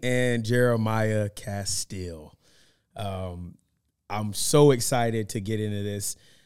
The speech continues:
uh, this episode with, with you guys. Um, I think this is something that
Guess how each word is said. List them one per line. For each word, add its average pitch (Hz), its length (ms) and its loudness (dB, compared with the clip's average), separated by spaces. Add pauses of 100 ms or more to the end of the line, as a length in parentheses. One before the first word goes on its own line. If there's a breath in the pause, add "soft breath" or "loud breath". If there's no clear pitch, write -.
(160 soft breath)
uh, 104 220 -4
this 104 240 -4
episode 107 600 -2
with, 101 360 -6
with 107 160 -6
you 104 160 -2
guys. 104 580 -4
Um, 101 380 -6
I 104 120 -8
think 104 260 -6
this 107 180 -6
is 98 100 -8
something 104 460 -4
that 101 240 -8